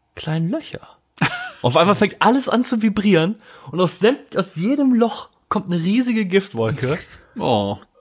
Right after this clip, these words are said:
Speaker 1: Und ich wurde sehr schnell sehr panisch und bin <laughs> sehr schnell sehr stark vergiftet worden. Aber ja, das ist halt, was halt dieses Spiel so unfassbar schafft, ist, also unfassbar gut schafft,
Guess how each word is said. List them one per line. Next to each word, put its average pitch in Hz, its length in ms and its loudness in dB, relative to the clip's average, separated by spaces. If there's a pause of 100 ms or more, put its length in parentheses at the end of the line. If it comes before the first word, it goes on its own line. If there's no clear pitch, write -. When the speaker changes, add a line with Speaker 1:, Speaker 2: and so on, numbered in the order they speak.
(180)
Speaker 1:
Und 143 100 2
ich 139 140 0
wurde 156 160 4
sehr 143 220 4
schnell 165 380 0
sehr 135 280 0
panisch 123 680 -4 (220)
und 123 120 -4
bin 113 260 -4 (300)
<laughs> - 300 -12
sehr 131 280 2
schnell 143 360 0 (100)
sehr 120 280 -2
stark 127 280 0
vergiftet 120 500 -10
worden. 110 260 -6 (440)
Aber 165 280 4
ja, 185 340 2
das 147 160 -4
ist 175 100 -4
halt, 180 220 2 (1600)
was 185 260 2
halt 202 180 4
dieses 170 180 -2
Spiel 190 260 -2
so 170 100 -2
unfassbar 185 440 -2
schafft, - 500 -10 (1160)
ist, - 500 -4
also - 240 0
unfassbar 147 380 2
gut 180 240 2
schafft, - 460 -6